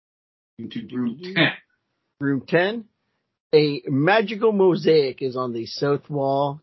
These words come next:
Speaker 2: can be s-, used as a portal to any known location within the dungeon. And someone has scribbled, "Push the stone to reset trap," in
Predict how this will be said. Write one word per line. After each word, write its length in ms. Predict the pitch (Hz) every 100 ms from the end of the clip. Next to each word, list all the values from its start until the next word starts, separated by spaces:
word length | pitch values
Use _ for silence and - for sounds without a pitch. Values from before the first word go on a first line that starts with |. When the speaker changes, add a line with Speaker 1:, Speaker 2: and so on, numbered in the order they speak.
| -
Speaker 2:
can 180 | 127
be 140 | 117 120
s-, 500 | 117 - - - -
used 680 | 143 131 147 160 170 170 143
as 220 | - 139 123
a 140 | 127
portal 720 | - 214 247 196 131 135 151 _ _ _
to 260 | 139 127 - _ _ _
any 340 | 220 240 240 226
known 360 | 196 202 196
location 640 | 190 180 - 180 170 180 165
within 500 | 160 - 180 175 170
the 100 | 156
dungeon. 560 | 160 151 143 120 - - _ _ _ _ -
And 200 | 131 120
someone 500 | - - 180 180 170
has 220 | 156 160
scribbled, 560 | - 175 156 151 143 -
"Push 280 | 202 226 -
the 100 | 208
stone 540 | - 180 175 180 180
to 120 | - 139
reset 600 | 143 190 - 175 165 -
trap," 360 | - 147 110 - _ _ _ _ _ -
in 120 | 139